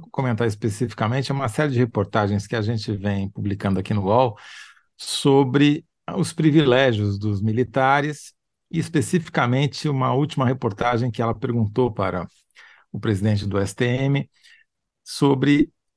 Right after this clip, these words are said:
a, o privilégio de alguns, eh, militares que foram expulsos, seja da Marinha, da Aeronáutica ou do Exército, mas cujas famílias continuam recebendo pensão, mesmo estando eles vivos.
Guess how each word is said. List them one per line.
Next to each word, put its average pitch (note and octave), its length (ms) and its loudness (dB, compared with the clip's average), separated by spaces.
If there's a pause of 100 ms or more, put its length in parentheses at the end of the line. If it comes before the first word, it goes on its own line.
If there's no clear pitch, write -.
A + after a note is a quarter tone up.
(200)
a, D2 360 0 (800)
o G3+ 200 -8
privilégio D#3+ 760 2
de A2 100 0
alguns, A#2+ 1120 -2
eh, G#2+ 260 -6
militares A2+ 600 -2 (240)
que A2+ 140 -8
foram C#3+ 260 0
expulsos, C#3+ 1000 -4
seja B2+ 260 2
da F#2 600 0
Marinha, G2+ 580 0
da F2+ 100 -2
Aeronáutica G2 680 -2
ou F2+ 60 -4
do G2 60 -4
Exército, C#3 720 0 (440)
mas D3+ 180 2
cujas D3+ 640 4
famílias D3+ 520 2
continuam C#3+ 680 -2
recebendo B2+ 480 0
pensão, C#3 560 0 (960)
mesmo F3 240 6
estando E3 320 2
eles F3 280 2
vivos. G2+ 540 -4